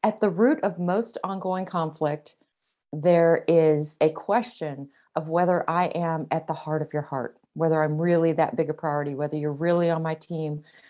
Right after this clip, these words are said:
whether we're really devoted to each other. Uh, of course, that's not like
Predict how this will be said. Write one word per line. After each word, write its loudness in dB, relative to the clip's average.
whether 4
we're 0
really 0
devoted 0
to -12
each -10
other. -10
Uh, 4
of -2
course, 4
that's 2
not 2
like 0